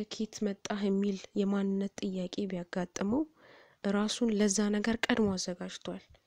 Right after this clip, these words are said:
ጸልዮአል በእግዚአብሔር ፊት ሞገስ ለማግኘት። ከዛ በኋላ ከንጉሱ ፍቃድ ካገኘ በኋላ ንጉሱ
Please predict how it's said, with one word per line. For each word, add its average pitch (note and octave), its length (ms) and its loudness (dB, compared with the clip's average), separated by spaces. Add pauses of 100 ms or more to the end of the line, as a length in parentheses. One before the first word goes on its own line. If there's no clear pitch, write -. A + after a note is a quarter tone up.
(520)
ጸልዮአል A3+ 600 4
በእግዚአብሔር A3 500 2
ፊት - 240 -4
ሞገስ G#3+ 380 0
ለማግኘት። G#3 560 -2 (720)
ከዛ G3 240 -2 (120)
በኋላ G#3+ 360 -2 (120)
ከንጉሱ G#3+ 480 -2 (120)
ፍቃድ - 440 -4
ካገኘ G#3 420 -2 (100)
በኋላ G#3 360 -4 (1200)
ንጉሱ G#3+ 320 2